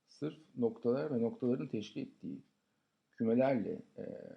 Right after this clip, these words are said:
düşünebiliriz. Noktaların muhitleriyle düşünebiliriz. Şimdi, e, noktaların verili olduğu durumda iki noktadan geçen doğru hattın veya bunun gibi özelliklerin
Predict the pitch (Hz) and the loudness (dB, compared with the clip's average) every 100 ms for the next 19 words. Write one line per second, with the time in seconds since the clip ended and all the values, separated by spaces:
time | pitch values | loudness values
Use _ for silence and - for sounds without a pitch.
0 | - _ _ _ - 101 104 92 85 139 | -20 _ _ _ -16 -6 -2 -2 -4 -4
1 | 123 110 - 117 127 123 113 113 113 - | -2 -2 -2 -2 -2 -2 0 0 -2 -2
2 | 113 120 92 90 - - - - _ _ | -2 -2 -4 -8 -10 -10 -10 -14 _ _
3 | _ _ _ _ _ - 120 123 131 - | _ _ _ _ _ -4 0 2 2 0
4 | 110 113 - - _ _ _ _ _ - | -2 -2 -4 -8 _ _ _ _ _ -6
5 | 104 107 - 123 131 143 123 110 120 123 | -6 -4 -2 0 0 -2 -2 2 4 4
6 | 147 127 101 82 - - _ _ _ _ | 4 2 0 -4 -10 -12 _ _ _ _
7 | _ _ - 101 117 147 120 92 135 - | _ _ -14 -6 -2 0 0 0 -2 -8
8 | _ _ _ _ _ _ _ - 120 147 | _ _ _ _ _ _ _ -14 -8 0
9 | 127 123 123 135 135 131 123 135 123 120 | 0 2 0 2 2 2 0 2 2 0
10 | - - _ _ _ - - 113 113 131 | -2 -18 _ _ _ -12 0 4 4 4
11 | 120 - - 107 131 147 _ _ _ _ | 2 0 -2 -4 -4 -8 _ _ _ _
12 | _ _ _ _ - - 151 110 117 117 | _ _ _ _ -14 -10 -4 -2 2 6
13 | 123 110 101 104 107 107 104 110 110 107 | 6 4 -2 0 0 0 -2 -2 -2 -4